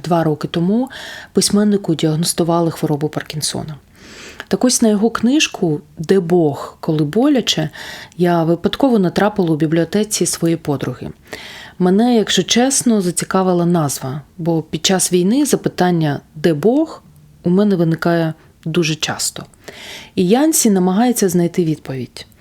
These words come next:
Зокрема, він пише про те, що де Бог, коли боляче? Він в нас, а не в тих речах, які нам приносять біль, допомагаючи перетворити погане на хороше.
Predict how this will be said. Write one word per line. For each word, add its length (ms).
Зокрема, 400
він 120
пише 240
про 160
те, 380
що 760
де 180
Бог, 320
коли 220
боляче? 560
Він 180
в 40
нас, 380
а 80
не 120
в 60
тих 260
речах, 500
які 260
нам 260
приносять 600
біль, 300
допомагаючи 640
перетворити 600
погане 400
на 100
хороше. 520